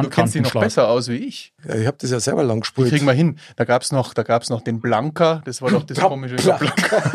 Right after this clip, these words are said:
Speaker 1: <laughs> Der Blanka.
Speaker 3: Der Blanka, der brachialste von
Speaker 1: Ja.
Speaker 3: allen. War das nicht der Russ?
Speaker 1: Na, das, das war nicht der Russ. Der Russ hat, der hieß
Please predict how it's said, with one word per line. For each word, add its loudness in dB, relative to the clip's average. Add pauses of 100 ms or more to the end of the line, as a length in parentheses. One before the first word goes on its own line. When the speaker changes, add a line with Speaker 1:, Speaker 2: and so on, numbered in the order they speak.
Speaker 1:
<laughs> -12
Der 0
Blanka. 2 (1300)
Speaker 3:
Der 4
Blanka, 2
der 2
brachialste 0
von -4
Speaker 1:
Ja. -2
Speaker 3:
allen. 2
War 2
das -8
nicht 0
der 2
Russ? -4 (400)
Speaker 1:
Na, 4
das, 2 (120)
das 0
war 4
nicht -4
der 0
Russ. -4 (680)
Der 0
Russ 0
hat, 0
der 0
hieß -4